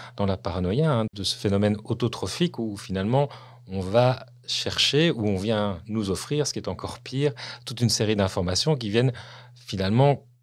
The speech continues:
pas nous convaincre de quelque chose, mais venir nous rassurer sur les convictions qu'on avait déjà. Et donc, tous ces phénomènes, euh, tous ces algorithmes qu'on a actuellement renforcent finalement ce qu'on a tous un peu en nous,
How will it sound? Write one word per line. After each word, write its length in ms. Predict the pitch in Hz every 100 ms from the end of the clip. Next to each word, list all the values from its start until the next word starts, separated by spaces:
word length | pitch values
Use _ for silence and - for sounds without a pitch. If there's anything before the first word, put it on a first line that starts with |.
| _ _
pas 120 | 104
nous 120 | 113
convaincre 520 | - - 107 117 110 110
de 80 |
quelque 280 | 98 98 127
chose, 280 | 127 208 180
mais 120 | 110
venir 400 | 95 104 127 123 - -
nous 140 | 120
rassurer 480 | 104 127 123 127 170
sur 160 | -
les 60 | 110
convictions 460 | - 98 98 - 135
qu'on 120 | 117
avait 180 | 98 104
déjà. 300 | 104 95 - - _ - - -
Et 100 | 107
donc, 240 | 104 123 123 -
tous 140 | 147
ces 140 | 131 120
phénomènes, 580 | 117 107 107 117 117
euh, 200 | 101 98 90 - - -
tous 100 | -
ces 180 | 131 104
algorithmes 460 | 107 92 92 139 120
qu'on 180 | - 98
a 60 |
actuellement 480 | 92 - 98 120 156
renforcent 720 | - 92 104 - 135 151 - - - -
finalement 380 | - - 107 160
ce 60 |
qu'on 120 | - 104
a 80 |
tous 220 | 92 147 -
un 80 |
peu 480 | 104 - 110 110 - - - _
en 140 | 98 110
nous, 340 | 180 196 123